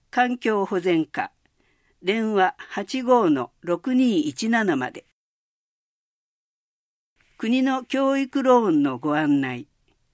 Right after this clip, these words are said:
高校、大学などへの入学時、在学中にかかる費用を対象とした公的な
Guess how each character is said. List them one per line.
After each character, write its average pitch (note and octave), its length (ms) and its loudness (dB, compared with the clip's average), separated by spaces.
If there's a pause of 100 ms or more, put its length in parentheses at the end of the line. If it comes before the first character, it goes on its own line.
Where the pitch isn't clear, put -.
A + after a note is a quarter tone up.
(1000)
高 A#3+ 260 0
校、 A3 380 -2 (100)
大 A#3+ 240 0
学 C4 260 -2
な B3 180 2
ど G#3 120 0
へ D#3 120 2
の C#3+ 180 0
入 A#3 280 0
学 A#3+ 380 0
時、 - 200 -10 (140)
在 A3 260 -2
学 A#3 260 -4
中 A3 280 -2
に G#3 160 0
か G3 160 -4
か B3 140 2
る F#3+ 100 0
費 G3 200 -4
用 E3+ 280 2
を C#3+ 120 -2
対 F3 260 -2
象 E3+ 260 -2
と D#3+ 160 -6
し - 140 -8
た C#3+ 240 -6 (360)
公 B3 220 0
的 A#3+ 300 -6
な G#3 240 0